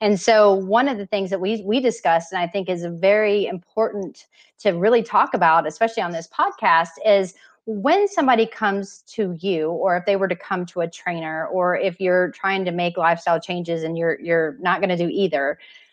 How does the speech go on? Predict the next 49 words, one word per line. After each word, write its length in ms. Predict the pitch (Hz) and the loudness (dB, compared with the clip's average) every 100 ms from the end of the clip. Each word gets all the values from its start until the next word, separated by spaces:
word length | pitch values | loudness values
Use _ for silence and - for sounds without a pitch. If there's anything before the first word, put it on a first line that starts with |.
| _ | _
like, 160 | 214 208 | 0 0
what 220 | 196 285 | 2 4
do 60 | 392 | 6
you 160 | 349 | 6
say 280 | 285 220 196 | 4 4 4
when 120 | 180 | 4
you're 100 | 175 | 4
like, 160 | 175 170 | 2 2
"Okay, 240 | 175 196 - | 0 0 2
I, 260 | 190 226 - | 4 4 2
I 120 | 202 254 | 2 2
am 120 | 233 | 2
ready 220 | 208 202 | 0 0
to 100 | 170 | -2
start 340 | - 202 190 | -2 2 4
a 60 | 180 | 2
diet, 640 | 165 165 147 135 - _ _ _ _ 180 | 2 2 2 0 -6 _ _ _ _ -4
but 240 | 170 190 | 2 4
I 140 | 185 | 2
have 320 | 214 226 180 180 | 2 -2 -2 -6
no 340 | 190 214 226 | -2 0 2
idea 320 | 226 214 208 | 0 0 -2
where 140 | 190 180 | 0 -2
to 100 | 180 | -6
start, 460 | - 170 165 156 | -4 0 0 -2
and 140 | 180 175 | -6 -6
I 120 | 196 | -4
don't 140 | 247 247 | -2 -2
even 300 | 208 190 180 | -4 -6 -4
know 280 | 185 185 180 | -2 0 -2
what 320 | 170 170 170 | -2 -2 0
that 240 | 165 - | -2 -2
means," 560 | 170 170 190 214 220 - _ _ 202 | -8 -6 -6 -6 -8 -16 _ _ -6
because 280 | 202 180 | -2 -2
there's 220 | 185 180 - | 0 -4 -4
so 380 | - 233 233 | -2 2 4
much 280 | 247 240 226 - - _ | 4 0 0 -8 -20 _
stuff 580 | - - - 180 180 - - | -20 -6 0 0 0 -8 0
out 260 | 185 170 | 2 2
there 300 | 170 160 156 160 | 0 0 0 -2
in 300 | 185 165 185 | -4 -4 0
magazines, 640 | 208 196 175 175 165 156 | 0 -2 -4 -6 -6 -6
on 160 | 170 165 | -6 -4
so-, 160 | 196 208 | -6 -4
you 80 | |
know, 140 | 175 151 | -6 -6
on 100 | 160 | -4
social 300 | 185 170 175 | -4 -2 -4
media, 580 | 202 202 185 175 170 | -2 0 0 2 2